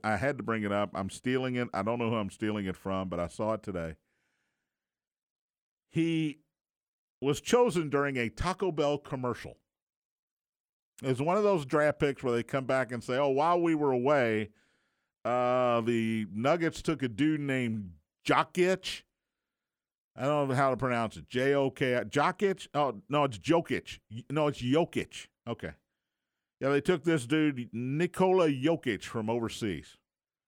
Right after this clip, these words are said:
And that was probably the entire draft night for the, uh, the big man.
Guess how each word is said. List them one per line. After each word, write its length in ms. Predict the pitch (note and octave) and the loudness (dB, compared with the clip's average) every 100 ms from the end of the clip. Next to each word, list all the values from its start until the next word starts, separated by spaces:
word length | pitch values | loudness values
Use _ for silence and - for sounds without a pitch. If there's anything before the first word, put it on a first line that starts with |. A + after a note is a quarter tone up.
| _ _ _ _ _ _ _ _ _ _ _ _ _ _ _ _ _ _ - | _ _ _ _ _ _ _ _ _ _ _ _ _ _ _ _ _ _ -6
And 120 | D#3+ | 2
that 120 | G#3 | 2
was 120 | G3+ - | 2 -2
probably 560 | - A#3 G#3 E3 E3 | 2 4 4 2 0
the 120 | D#3 | 0
entire 680 | C#3+ C3 - F3+ F3 E3 C#3 - _ _ _ _ _ _ _ _ _ _ _ _ | -4 -4 0 2 2 2 -2 -10 _ _ _ _ _ _ _ _ _ _ _ _
draft 420 | G2 D3 D#3+ D3+ | -2 2 2 0
night 340 | B2 B2 A#2+ A#2+ _ _ _ _ | 0 2 2 -2 _ _ _ _
for 600 | - B2+ B2 A#2 A2+ A2+ - | -12 -2 0 2 2 0 -4
the, 420 | G#2+ A2+ A2 A2 | -6 -2 -2 0
uh, 220 | G2+ G2+ G2+ E2+ _ _ _ - | 0 -2 -4 -8 _ _ _ -8
the 60 | |
big 180 | G#2 G2+ | -4 -4
man. 240 | F2+ D2+ | -4 -8